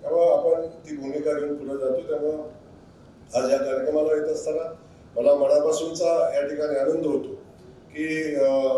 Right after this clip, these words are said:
आपण सगळेजण या ठिकाणी आहात आणि खास करून या डिजिटल मीडियाच्या सगळ्या संयोजकांचं माने सर आपलं मनापासून मी कौतुक करेन. आपण फक्त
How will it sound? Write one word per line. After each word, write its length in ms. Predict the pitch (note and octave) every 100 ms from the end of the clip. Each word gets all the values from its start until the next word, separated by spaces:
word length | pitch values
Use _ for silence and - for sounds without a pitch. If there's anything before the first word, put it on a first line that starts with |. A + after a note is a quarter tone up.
| -
आपण 240 | D3+ D3
सगळेजण 440 | D3 C#3+ D3 D3
या 160 | C#3+ C#3+
ठिकाणी 260 | C#3+ C#3+ C#3+
आहात 240 | D3 D#3+
आणि 100 | -
खास 240 | - D3+
करून 220 | E3+ F3 F3+
या 120 | F3+
डिजिटल 540 | D#3 D3 E3 F3+ F3+
मीडियाच्या 640 | D#3 D3 D3 D#3 D#3 E3+ -
सगळ्या 600 | - - - A#2 A2 - - - -
संयोजकांचं 1040 | - C#3+ D#3+ E3+ E3+ E3+ E3+ F3 F3+ F3+ - C3
माने 340 | C3 D#3+ E3
सर 300 | E3 E3+ E3
आपलं 380 | - D3+ E3+ F3
मनापासून 500 | - D3 D3+ - E3
मी 120 | D#3+
कौतुक 540 | - B2+ B2+ D3 B2
करेन. 260 | A#2 A2+ G2+ - - - - - - -
आपण 320 | - F3 F3
फक्त 420 | F3+ E3+ F3 -